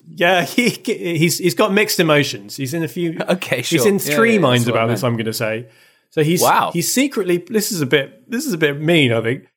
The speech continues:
Speaker 1: He's secretly pleased that their allies, arrogant Austria, as he calls them, have been defeated.
Speaker 2: Oh,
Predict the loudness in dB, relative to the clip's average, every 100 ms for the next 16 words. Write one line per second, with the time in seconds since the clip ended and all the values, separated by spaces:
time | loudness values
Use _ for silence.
0 | _ -4 0 0 -2 -2 -2 2 2 2
1 | 2 2 4 4 4 2 -2 -2 2 4
2 | 4 2 2 2 2 0 0 -2 -4 -12
3 | -14 -10 -10 -10 -10 -10 -14 -16 -18 -10
4 | -8 -4 -2 -4 -4 -4 -4 -10 -12 -16
5 | _ _ _ _ _ _ -6